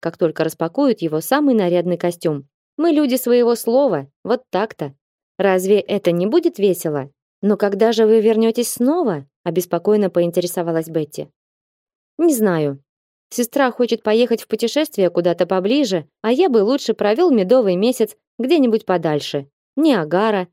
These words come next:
Ньюфаундленд, Вестпойнт или скалистые горы», молвил Торни,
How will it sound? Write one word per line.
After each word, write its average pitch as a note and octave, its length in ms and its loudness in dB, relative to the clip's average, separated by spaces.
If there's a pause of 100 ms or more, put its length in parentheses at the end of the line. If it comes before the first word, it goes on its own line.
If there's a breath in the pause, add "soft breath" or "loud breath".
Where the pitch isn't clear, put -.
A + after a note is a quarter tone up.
(220)
Ньюфаундленд, G3 840 0 (340)
Вестпойнт A#3+ 720 0 (440)
или C#4+ 220 2
скалистые A3 600 0
горы», F3 440 2 (480)
молвил E3+ 400 2
Торни, G#3 500 0